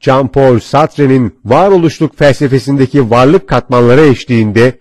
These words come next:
onun tiyatro oyunlarında bu kavramların ele alınış biçimlerini eleştirel bir perspektiften kendi tekilliği içerisinde konumlandırarak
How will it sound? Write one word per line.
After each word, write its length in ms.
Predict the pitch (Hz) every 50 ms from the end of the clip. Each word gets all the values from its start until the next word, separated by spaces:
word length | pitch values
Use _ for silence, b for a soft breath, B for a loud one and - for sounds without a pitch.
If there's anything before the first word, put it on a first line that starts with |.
| _ _ -
onun 300 | 151 165 185 208 220 -
tiyatro 440 | - - 147 170 190 185 - 160
oyunlarında 760 | 147 139 139 135 139 135 135 131 135 127 123 135 127 113 127
bu 120 | 196 196 -
kavramların 680 | - 151 139 135 143 139 139 139 135 135 135 127 123 -
ele 240 | - 120 127 165 190
alınış 460 | 165 131 120 120 127 175 160 - 151
biçimlerini 600 | 143 135 - 135 127 127 131 127 123 127 131 123 -
eleştirel 600 | 127 120 123 120 - - - 117 135 156 175 151
bir 140 | 147 143 123
perspektiften 1000 | - - 131 127 110 - - 131 110 - - 123 104 - - 123 123 135 147 139 b b b b
kendi 340 | b - 139 139 147 156 214
tekilliği 600 | - - 147 131 - - 131 131 143 185 208 190
içerisinde 580 | 160 - - 139 131 120 - 131 127 127 135 123
konumlandırarak 960 | - - 120 123 127 123 123 123 123 120 120 127 143 135 127 123 117 - -